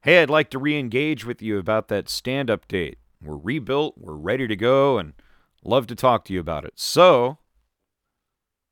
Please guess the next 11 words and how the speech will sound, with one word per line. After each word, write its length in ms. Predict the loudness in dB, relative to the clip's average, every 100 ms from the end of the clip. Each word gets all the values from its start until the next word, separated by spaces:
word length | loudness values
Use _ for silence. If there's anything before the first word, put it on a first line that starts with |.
| _ _ _ _ -12
Saint 480 | -8 -2 -2 -2
Louis, 580 | 2 4 6 4 2 -4 -10 _ _ _ _ _ _ _ _ _ _ _ _ _ _ _ _ _ _ _ _ _ _ _
as 800 | 0 4 6 4 2 -4 -10 -12 _ _ _ _ 0
I 540 | 4 4 2 0 -6 -10 _
have 260 | -12 -12 _
promised 520 | 0 2 0 -4 -8
you 140 | -12 -12 -18 _ _ _ _ _ _ _ _ _ _ _ _ _ _ _ _ _ _ _ _
all 460 | 4 6 8 4 2
along, 680 | 0 2 4 2 -2 -8 _ _ _ _ _ _ _ _ _ _ _ _ _ _ _ _ _ _ _ _ _ _ _ _ _ _ _ -6
even 360 | -4 0 0
before 720 | 0 -4 -4 -2 2 2 0